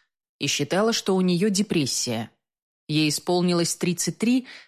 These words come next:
и в последние десять лет она часто страдала от сильной тошноты и многократной рвоты на следующий день после стресса.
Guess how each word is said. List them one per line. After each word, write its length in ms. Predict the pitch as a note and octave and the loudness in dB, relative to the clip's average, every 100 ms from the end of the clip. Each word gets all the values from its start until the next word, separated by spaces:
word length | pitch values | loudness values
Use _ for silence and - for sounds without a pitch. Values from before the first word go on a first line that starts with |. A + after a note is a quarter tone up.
| _ _ - | _ _ -6
и 80 | D#3 | -6
в 140 | - | -2
последние 640 | A3+ - G3+ F#3+ E3+ E3 | -2 2 2 2 2 2
десять 420 | D3+ F3 - D#3 | 2 0 -2 -4
лет 260 | E3 A3+ A3+ | 0 0 0
она 220 | D3+ D3 | -2 -2
часто 400 | - F#3 F#3 F#3 | -2 -2 -2 -4
страдала 580 | - - D#3+ E3+ F3+ F3 | -4 -2 -2 0 0 0
от 140 | E3 | -2
сильной 340 | - F#3+ F3 E3 | -2 0 2 0
тошноты 720 | D#3+ D#3 E3 D3+ - G#3+ A#3+ - - | 0 -4 -2 -4 0 0 -2 -10 -6
и 80 | F#3+ | 0
многократной 720 | F3 E3+ D#3+ - E3 E3+ G3 | 2 2 0 0 -2 0 0
рвоты 400 | F#3+ F#3+ G3+ D#3+ | 2 2 0 0
на 120 | C3 B2+ | -2 -2
следующий 580 | - D3+ C#3 B2 - | -2 -2 -2 -2 -4
день 260 | B2+ E3 E3 | -2 0 0
после 320 | E3+ D#3+ F#3+ | 0 -2 -2
стресса. 680 | F#3 - A#3 E3 - - - | -2 0 0 0 -2 -4 -8